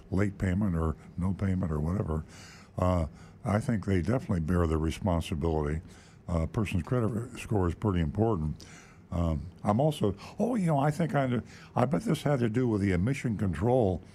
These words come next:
problem on, on Volkswagens. Uh,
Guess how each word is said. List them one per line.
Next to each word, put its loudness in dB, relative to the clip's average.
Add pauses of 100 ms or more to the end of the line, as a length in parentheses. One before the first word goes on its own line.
(340)
problem 2
on, 0 (220)
on 0
Volkswagens. 0 (420)
Uh, 2